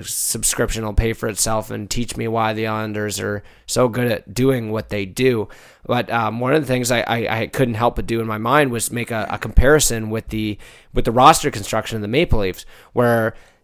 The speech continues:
the Leafs have decided to construct their bottom six, which I believe is improved,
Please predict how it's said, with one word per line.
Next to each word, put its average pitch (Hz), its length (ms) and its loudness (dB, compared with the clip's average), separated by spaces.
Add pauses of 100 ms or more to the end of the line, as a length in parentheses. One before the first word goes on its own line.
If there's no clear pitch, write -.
(160)
the 135 100 4
Leafs 156 300 4
have 123 360 2
decided 127 500 2
to 117 60 -6
construct 117 460 -2
their 123 100 -2
bottom 120 280 0
six, - 260 0
which 165 220 6
I 165 80 10
believe 156 360 4
is 135 120 -2
improved, 123 600 2